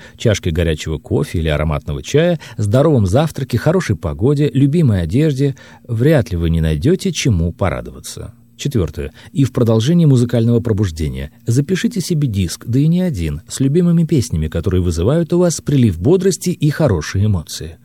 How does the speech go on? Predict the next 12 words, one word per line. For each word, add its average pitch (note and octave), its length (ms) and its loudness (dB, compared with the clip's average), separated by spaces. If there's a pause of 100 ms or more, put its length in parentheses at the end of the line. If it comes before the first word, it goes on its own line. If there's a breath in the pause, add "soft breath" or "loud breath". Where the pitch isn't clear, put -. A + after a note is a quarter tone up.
(120 soft breath)
Слушайте G2 500 -4
их. D2 240 -12 (320 loud breath)
Не D#3 100 6
включайте E3 540 0
телевизор, D3+ 580 2
который G#2 380 0
оглушит G#2+ 480 0
вас B2 200 0
очередной A2+ 460 2
порцией A2+ 400 -2
плохих F#2+ 380 -4
новостей. A2 520 -4